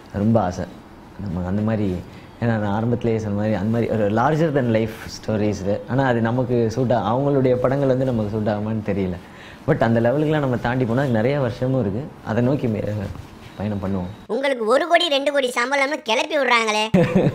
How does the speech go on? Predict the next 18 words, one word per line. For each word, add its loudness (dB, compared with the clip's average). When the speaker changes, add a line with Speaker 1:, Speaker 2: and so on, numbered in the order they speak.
Speaker 1:
<laughs> -6
இல்ல, 6
அது 4
என்ன, 4
என்ன 2
காரணம்னு 4
தெரியல. 2
எதுக்கு, 2
ஆ, 0
சம்பளம் 4
இவ்வளவு 0
கேக்குறாரு, 2
சம்பளம் 2
இவ்வளவு 0
கேக்குறாருன்னு 2
எழுதுறாங்கன்னு 2
எனக்கு 0
தெரியல. 0